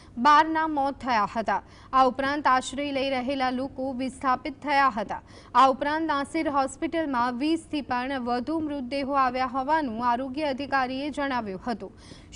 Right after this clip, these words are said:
શનિવારે ભરબપોરે ગાઝા શહેરની ગલીમાં કરવામાં આવેલા હુમલામાં અગિયારના મોત થયા હતા. તેમના મૃતદેહ અલ અહલી હોસ્પિટલમાં લઈ જવામાં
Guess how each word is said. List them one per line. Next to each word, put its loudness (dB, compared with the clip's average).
શનિવારે 4
ભરબપોરે -2
ગાઝા 2
શહેરની -4
ગલીમાં 2
કરવામાં 2
આવેલા 2
હુમલામાં 0
અગિયારના 0
મોત -8
થયા 4
હતા. -2
તેમના -2
મૃતદેહ -6
અલ 6
અહલી 0
હોસ્પિટલમાં 0
લઈ 0
જવામાં -2